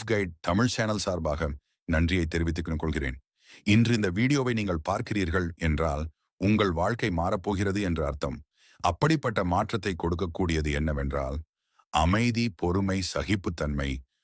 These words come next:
மற்றவர்களிடமிருந்து நம்மை நாம் விலக்கி வைப்பது. "நோ இல்லை" என்று சொல்ல வேண்டிய இடத்தில் தயங்காமல் இல்லை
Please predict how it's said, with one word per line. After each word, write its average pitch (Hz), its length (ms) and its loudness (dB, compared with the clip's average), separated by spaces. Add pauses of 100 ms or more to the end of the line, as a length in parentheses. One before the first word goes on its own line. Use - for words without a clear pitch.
(160)
மற்றவர்களிடமிருந்து 85 1040 2
நம்மை 76 340 0
நாம் 67 200 -2
விலக்கி 82 360 -2
வைப்பது. 69 460 -4 (560)
"நோ 98 180 6
இல்லை" 107 320 2
என்று 120 200 2
சொல்ல 95 300 0
வேண்டிய 92 280 0
இடத்தில் 78 360 -2
தயங்காமல் 92 600 0
இல்லை 71 280 -2